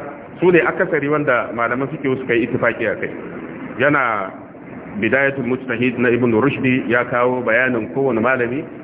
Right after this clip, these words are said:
kama daga al-Imam Malik zuwa ga al-Imam Shafi'i, kowane irin sharaɗin da ya gabatar kafin a ce zakka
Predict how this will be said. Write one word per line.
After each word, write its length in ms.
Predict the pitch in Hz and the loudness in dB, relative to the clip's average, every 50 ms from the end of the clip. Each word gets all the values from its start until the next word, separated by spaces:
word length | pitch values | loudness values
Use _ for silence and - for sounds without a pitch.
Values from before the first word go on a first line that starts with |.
| - - - - - - | -14 -14 -12 -12 -6 -2
kama 280 | 95 98 107 123 139 | 0 2 2 2 2
daga 220 | 139 127 110 117 113 | 2 2 2 0 0
al-Imam 400 | 107 107 107 123 131 131 123 117 | -2 -2 -2 0 0 0 0 2
Malik 340 | 127 143 143 143 143 143 139 - - - - | 2 2 2 2 0 -2 -4 -6 -10 -8 -4
zuwa 180 | 127 131 123 | 0 0 0
ga 120 | 117 113 110 | 2 2 0
al-Imam 400 | 107 110 107 120 135 139 123 117 | 0 0 0 0 2 2 0 0
Shafi'i, 580 | - - 135 147 143 139 139 135 131 143 147 147 - - - - - - - - - - - - - - - - - | 0 2 2 2 2 0 -2 -4 -4 -4 -6 -6 -8 -10 -12 -10 -10 -10 -10 -12 -12 -12 -14 -14 -12 -12 -10 -2 2
kowane 280 | 139 143 139 131 127 131 | 4 4 6 6 6 6
irin 240 | 139 143 147 139 127 - | 4 4 4 4 2 2
sharaɗin 440 | 139 156 156 147 147 - 135 135 131 113 | 2 2 2 2 0 -2 -2 -4 -4 -2
da 60 | 117 | -2
ya 80 | 120 | -2
gabatar 600 | 117 123 127 120 131 131 131 131 131 139 135 135 123 - | 0 0 0 2 2 2 2 0 -2 -6 -6 -6 -8 -6
kafin 420 | - 127 120 117 - - 147 151 147 135 | -4 -2 -2 -2 -2 -2 -2 -2 -2 -2
a 80 | 127 - - | -4 -4 -2
ce 180 | - 147 123 101 - - - - - - - - 117 104 | -2 -2 -2 -4 -6 -12 -12 -12 -12 -12 -10 -8 -2 0
zakka 500 | 110 127 117 - - 143 147 151 160 - | 0 0 0 0 0 0 0 0 -2 -4